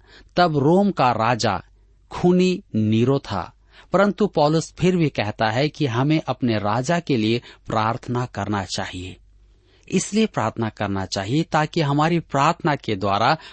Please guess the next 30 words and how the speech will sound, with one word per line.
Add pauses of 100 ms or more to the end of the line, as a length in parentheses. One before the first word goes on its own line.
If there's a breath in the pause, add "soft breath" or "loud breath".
(140)
परमेश्वर
उसे
ज्ञान
दे, (160)
ताकि
वह
अच्छी
रीति
से (220 loud breath)
अपनी
प्रजा
का
देखभाल
कर
सके। (600)
आगे
कहता
है (300 loud breath)
कि
हम
विश्राम
और
चैन
के
साथ (340 loud breath)
सारी
भक्ति (120)
और
गंभीरता
से